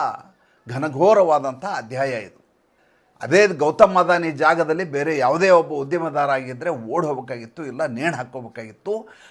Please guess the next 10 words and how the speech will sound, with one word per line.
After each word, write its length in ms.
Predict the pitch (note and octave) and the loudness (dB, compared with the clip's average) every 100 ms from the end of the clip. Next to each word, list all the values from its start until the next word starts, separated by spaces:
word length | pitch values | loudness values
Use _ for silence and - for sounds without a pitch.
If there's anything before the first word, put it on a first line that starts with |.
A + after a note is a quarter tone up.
| - | -4
ಅಂಥ 360 | C3 A3 A3 A#3+ | -2 -2 0 0
ಸ್ಥಿತಿಗೆ 480 | A3 - G3 F3 F3+ | 0 0 -4 -4 -4
ಈ 100 | F#3 | -4
ಹಿಂಡನ್ಬರ್ಗ್ 680 | C3 C#3 D#3+ D3+ C#3 B2+ A#2+ | -4 -4 -4 -4 -8 -8 -12
ರಿಸರ್ಚು 640 | A#2 D3 D3 - C3+ F#2+ _ _ _ - | -12 -6 -6 -6 -14 -14 _ _ _ -8
ಭಾರತ 320 | B2+ D#3+ D#3+ | 0 2 0
ದೇಶದ 340 | D3 C3+ C3+ C3 | -6 -6 -6 -8
ಮಾರುಕಟ್ಟೆಯನ್ನು 680 | A#2 B2+ D3 C#3 C3 B2+ B2 | -6 -6 -6 -10 -10 -12 -12
ತೆಗೆದುಕೊಂಡು 500 | B2 A#2 A2+ A#2 A2 | -14 -16 -12 -12 -10
ಬರುತ್ತೆ. 760 | G#2 G#2 - F3 A3+ _ | -12 -12 -2 -2 -2 _